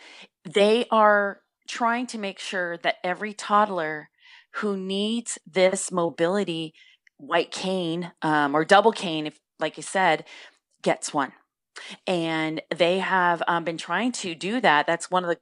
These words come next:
m-, goals of this company who's, you know, heading this up with this, uh, cane or double cane is to make sure that a toddler gets one if they need one, which I thought was cool. Um, you and I have both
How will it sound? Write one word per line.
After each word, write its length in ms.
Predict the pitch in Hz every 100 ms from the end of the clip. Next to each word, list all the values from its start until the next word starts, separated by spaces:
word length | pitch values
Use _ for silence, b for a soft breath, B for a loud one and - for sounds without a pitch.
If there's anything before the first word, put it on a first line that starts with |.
| -
m-, 160 | 165 160 - -
goals 460 | 185 226 170 160
of 200 | - 151
this 300 | 160 156 -
company 520 | - 247 247 190 160
who's, 340 | 156 156 151 147 - - -
you 100 | 170
know, 220 | 147 147 -
heading 300 | - 175 147
this 160 | 143
up 240 | 226 185 - B B B -
with 200 | 175 160
this, 300 | 160 151 - -
uh, 160 | 151 139
cane 420 | - 247 214 185
or 100 | 160
double 220 | 143 185 185
cane 320 | 151 143 170 _ b -
is 140 | 220
to 80 | 254
make 180 | 240 226
sure 200 | 254 214
that 180 | 185 165
a 20 |
toddler 320 | 170 156 143
gets 320 | 147 - -
one 180 | 147 135 -
if 160 | 156
they 160 | 151 139
need 280 | 143 147 147
one, 300 | 98 82 90 B B -
which 160 | 175
I 20 |
thought 180 | 165 147
was 180 | 147 -
cool. 500 | - - 170 107 - B B B -
Um, 300 | 160 147 -
you 240 | 180 165 254
and 100 | 233
I 140 | 190
have 140 | 180 -
both 300 | 170 165